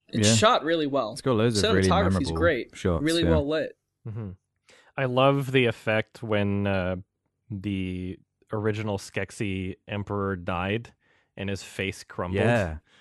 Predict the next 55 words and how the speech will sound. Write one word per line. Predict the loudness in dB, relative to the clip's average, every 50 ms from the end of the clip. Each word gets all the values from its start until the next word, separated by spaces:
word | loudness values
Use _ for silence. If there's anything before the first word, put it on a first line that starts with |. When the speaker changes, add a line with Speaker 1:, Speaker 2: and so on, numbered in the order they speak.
| _ _ _ _ _
Speaker 3:
That | 2 2
was | 2 2 0
awesome. | -2 0 2 4 4 6 4
Speaker 1:
Yeah, | 4 4 4 2 0 -2
Speaker 3:
That | 0 2
Speaker 1:
that | 2 2 4 4
Speaker 3:
looked | 2 2
Speaker 1:
was | 4 4 2 2
cool | 0 0 2 4 4 6 8 8 8
as | 8 6 6
Speaker 3:
super | 4 2 4
Speaker 1:
fuck. | 4 6 6
Speaker 3:
cool. | 6 6 6 6 4 4 2 -2 -4 -8 -18 -20 _ _ _ _
That | 0 0
was | 0 2
probably | 2 2 4 4
my | 4 4
Speaker 2:
I | 2
was | 4
Speaker 3:
favorite | 4 2 2 4
Speaker 2:
trying | 4
to | 4
Speaker 3:
part | 4 4
of | 4
Speaker 2:
wonder | 4 4
Speaker 3:
the | 4
Speaker 2:
how | 4
Speaker 3:
movie. | 4 2 2
Speaker 2:
they | 2
did | 0 0 0 0
that. | -2 -2 -2 -2 -6 _ _ _ _ _ _ _ _ _ _ _
Speaker 3:
Yeah. | -4 -2 0 0 0 0 -2 -4 -4 _
Speaker 2:
I | -2 -2
couldn't | 0 2 2 2 2
actually | 2 0 0 0 0 2
think | 2 2 2 2 0
of | 0
how | 0 0
to | 0 -2 0
do | 0 2 2
it. | 2 2 0
Yeah, | 2 0 0 0 0
that's | 0 0 0 2 2
the | 2
thing. | 2 4 2 2 2 0 -2 -4
I, | -4 -6 -8 -10 -14 _ -20 _ _ -4 -2
I |
love | 0 2 2 2 2
when | 2 2
the | 2 0
special | 0 0 -2 0 2 0
effect | 0 2 0 0 0 0 -6
is, | -10 -10 -8 -8
is | -8 -6 -6
so | -2 2 2 4 4 4 2 2